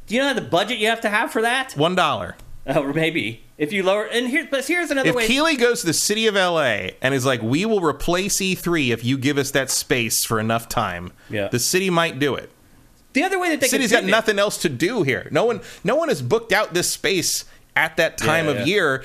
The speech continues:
Speaker 2: because no, ev-, it's been
Speaker 1: They knew it
Speaker 2: assumed
Speaker 1: was there.
Speaker 2: for
Speaker 1: Yeah.
Speaker 2: twenty years that,
Speaker 1: Yeah.
Speaker 2: yeah, no one else can get in in that time of June.
Speaker 1: But what if the E S A just lowers the cost for booth space? That's the,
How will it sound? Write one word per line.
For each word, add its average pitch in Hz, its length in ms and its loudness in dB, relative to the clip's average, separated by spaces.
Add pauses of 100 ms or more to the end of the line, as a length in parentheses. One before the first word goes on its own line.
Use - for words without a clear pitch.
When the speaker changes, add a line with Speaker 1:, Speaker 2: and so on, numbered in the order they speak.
Speaker 2:
because 160 340 0
no, 160 140 2
ev-, 170 240 0
it's 175 280 0
been 165 140 0
Speaker 1:
They 165 220 0
knew 220 80 2
it 196 60 2
Speaker 2:
assumed 180 140 0
Speaker 1:
was 135 120 -4
there. 135 240 0
Speaker 2:
for 175 220 2
Speaker 1:
Yeah. 110 80 -4
Speaker 2:
twenty 170 360 0
years 156 560 0
that, 135 160 4 (180)
Speaker 1:
Yeah. 151 100 0
Speaker 2:
yeah, 143 200 2
no 147 160 4
one 160 180 2
else 151 200 0
can 143 160 0
get 135 160 2
in 156 180 0
in 120 60 0
that 123 160 0
time 123 200 0
of 104 100 -4
June. 165 180 0
Speaker 1:
But 277 100 2
what 370 160 0
if 440 140 -2
the 370 80 0
E 302 200 0
S 320 200 -2
A 349 120 2
just 262 300 -2
lowers 220 520 0
the 202 140 0
cost 226 540 -4
for 208 220 -2 (140)
booth 254 200 0
space? - 640 -6 (100)
That's 302 300 0
the, 359 160 -4